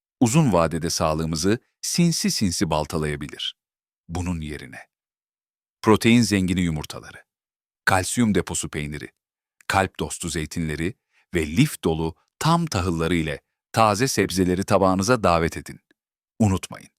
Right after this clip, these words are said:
küçük gibi görünen bu değişiklikler enerjinizi yükseltir, zihninizi açar, sindiriminizi düzenler ve sizi kronik hastalıklara karşı daha dirençli hale getirir.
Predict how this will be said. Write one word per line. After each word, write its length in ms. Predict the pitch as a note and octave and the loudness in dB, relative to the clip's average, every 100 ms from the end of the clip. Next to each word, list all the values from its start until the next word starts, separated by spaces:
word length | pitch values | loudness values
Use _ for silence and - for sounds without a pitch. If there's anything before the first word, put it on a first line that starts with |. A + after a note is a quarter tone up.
| _ _ _ _ _ | _ _ _ _ _
küçük 340 | - C3 G3 - | -2 0 0 2
gibi 180 | A2+ G#2 | 2 4
görünen 500 | F#2+ F2 E2 D#2 D2+ | 4 2 0 -2 -4
bu 120 | E2 | -4
değişiklikler 800 | D#2 D#2 - - D#2+ - - - _ _ _ _ _ - | -4 -4 -8 -8 -12 -14 -12 -12 _ _ _ _ _ 0
enerjinizi 640 | G2 F#2+ E2+ G2 F2+ F#2 | 2 2 2 0 0 -2
yükseltir, 760 | D#2 - - - - - - - _ _ _ | -8 -8 -12 -12 -16 -12 -12 -12 _ _ _
zihninizi 600 | E2 F2+ F#2+ G#2 G2+ G2 G#2+ | -4 0 2 4 4 2 0
açar, 480 | - - - - - _ _ _ - | 0 -8 -10 -12 -18 _ _ _ -10
sindiriminizi 800 | - A#2+ A2 A2 A2 A2 C3 B2 | 4 6 8 6 4 2 0 0
düzenler 580 | F#2 F#2+ F2 D#2+ D2+ - _ _ - | 0 0 0 -4 -6 -12 _ _ 0
ve 140 | G#2 | 0
sizi 360 | F#2+ G#2 E2+ A2 | 0 -2 0 0
kronik 440 | - G2+ G2 A2+ | 2 2 2 2
hastalıklara 600 | E2+ - F#2 E2+ F2+ F#2 | -2 -2 -4 -2 0 0
karşı 420 | - F2+ - G2+ G2+ _ _ _ _ | 2 0 2 0 0 _ _ _ _
daha 260 | F2 G#2 F2+ | 0 0 0
dirençli 400 | A2 E2+ - G#2+ | -2 -2 -2 0
hale 300 | F#2 F#2 G2+ | 2 2 2
getirir. 520 | F#2 - E2 D#2 - | 0 -2 -6 -6 -8